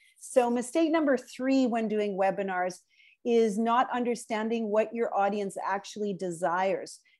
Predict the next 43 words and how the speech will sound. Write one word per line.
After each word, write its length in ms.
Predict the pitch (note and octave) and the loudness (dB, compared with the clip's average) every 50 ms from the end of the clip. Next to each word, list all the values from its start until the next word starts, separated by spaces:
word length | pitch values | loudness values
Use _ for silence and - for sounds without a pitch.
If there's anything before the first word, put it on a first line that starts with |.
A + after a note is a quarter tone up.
| _ | _
Not 500 | G#3+ A3 A3+ A#3 B3+ C4+ D4+ F4+ G4+ G4 - - | -2 0 2 4 4 4 4 4 2 0 0 -2
necessarily 1080 | C#4+ D#4 D#4+ D#4 D#4+ - D4+ - - - - C4+ B3+ B3+ B3+ B3+ B3+ B3 B3 B3 B3 | -2 0 0 -2 -2 -6 -8 -8 -6 -2 0 2 2 4 4 4 4 4 2 2 2
what 360 | A#3 F#3+ G3 G#3+ G#3 G#3 - - - _ _ _ _ | 0 0 2 2 2 2 0 -4 -10 _ _ _ _
you 400 | - F3+ F3+ G#3 A#3+ A#3+ B3 A#3+ B3 - _ - | -14 -10 -4 0 0 2 2 0 -2 -4 _ 0
think 360 | C4 B3 B3 B3 A#3+ B3 _ - | 0 2 2 0 -2 -4 _ -2
they 200 | G#3 G3+ G3 F#3 | 0 0 2 0
want, 720 | F3+ E3+ F3 G#3 B3+ C4+ C4 A3+ F#3+ F3 F3+ F#3+ F3+ - - _ _ _ _ _ _ F#3 | -2 -2 -2 0 0 2 2 0 0 -2 -4 -8 -10 -12 -16 _ _ _ _ _ _ 0
but 240 | G#3 A3 G3+ - | 4 4 6 4
what 280 | G#3+ G#3 A3 A3+ A3+ A#3+ | 4 2 4 6 6 6
is 200 | B3+ B3+ A#3 A#3 | 4 2 2 2
it 200 | B3+ A#3+ - - - | 0 0 -2 -2 -4
that 200 | A3 G#3 G#3+ - | -4 -4 -2 -2
they 140 | G#3+ G3+ G3 | -2 0 0
really 380 | F3 F3+ F#3 F#3 F3+ F#3 F#3+ F3+ | 0 -2 -2 -2 0 -2 -2 -4
desire? 720 | E3+ F#3 E3+ E3 - F3 D#3+ F3 F3+ F3+ E3+ E3 - - | -4 -6 -6 -4 -2 -2 0 0 0 0 -2 -2 -4 -4
And 160 | G#3 G#3 G3+ F#3+ | -6 -6 -4 -4
when 240 | A3 A#3+ B3 B3 | -4 -2 0 2
you 160 | C4 C#4 C#4+ C#4 | 2 2 2 0
can 220 | C#4 - C4+ A#3+ | 0 -2 -4 -4
tap 340 | - - - A3 F#3+ F#3 - - | -4 -4 -2 0 0 0 -2 -6
into 340 | - A#3 A#3 A#3+ A#3 - A3+ F#3+ | -6 -6 -4 -4 -4 -4 -2 0
that 320 | G#3 F#3 F3+ F3+ F#3 F#3 - - _ _ _ _ _ - | 2 2 4 4 2 0 -4 -12 _ _ _ _ _ -4
in 260 | A#3+ A#3+ B3+ C4 C4 | -2 0 2 2 2
your 220 | B3+ B3 G#3+ - | 2 2 0 0
audience's 680 | D3+ F#3+ F#3+ G3 F#3+ F#3 F#3+ F3+ - - F3 E3+ - | 0 0 0 0 -2 -4 -6 -8 -10 -10 -10 -10 -8
language, 720 | F#3 F#3+ A3 B3 C4 C#4 C4+ A3 G3 F3+ E3+ F3 E3 - - _ _ _ _ _ - | -6 -2 0 2 2 2 2 2 2 2 2 2 0 -6 -14 _ _ _ _ _ -10
that's 540 | G3+ F3 - A3 G#3 G#3+ A3+ A3 - - - | -4 2 4 4 6 6 4 2 0 -4 -6
gonna 200 | A#3 A3 A3 G3+ | -4 -2 -2 -2
be 160 | F#3 G#3 G3+ | -2 -4 -4
the 120 | F3+ G3 | -4 -4
foundational 960 | G3 - - F#3 F3+ F3+ F#3 F3 F#3+ F#3 F#3+ F#3 - - F#3 F3+ E3+ E3+ E3 - | -4 -6 -8 -8 -6 -6 -4 -2 -2 -2 -2 -4 -6 -8 -8 -8 -8 -8 -8 -12
piece 400 | - - A3 A#3 B3+ A#3+ - - | -14 -6 -4 -2 -2 -2 -2 -4
of 140 | G#3 F3 F3+ | -6 -4 -4
a 80 | F3+ | -2
webinar. 460 | F3 F#3 F3 D#3+ - D#3+ C#3 B2 A#2+ | 0 0 0 0 -2 -6 -10 -8 -10
It's 160 | B2 - - - | -10 -10 -8 -4
not 180 | F#3 G3+ G#3+ B3 | 0 2 6 6
everything, 500 | C#4 C4 B3+ A#3+ A3 - G3 F3+ F#3 E3+ | 6 6 6 2 0 -2 -6 -6 -4 -4
but 120 | F3+ E3 | -4 -4
it's 160 | F3 F3+ F3 F#3 | -4 -4 -8 -6
very, 380 | E3+ F#3 G3+ G#3 G#3 G#3 G#3 | -2 -2 0 0 0 0 0
very 320 | F#3 G3 F#3+ F#3+ F#3 F3+ F3+ | 0 -2 -2 -2 -2 -4 -4
important. 680 | F3 F3 E3+ - - A3+ A#3 A3 - D#3+ - - | -6 -8 -8 -4 -2 0 0 0 -2 -8 -12 -14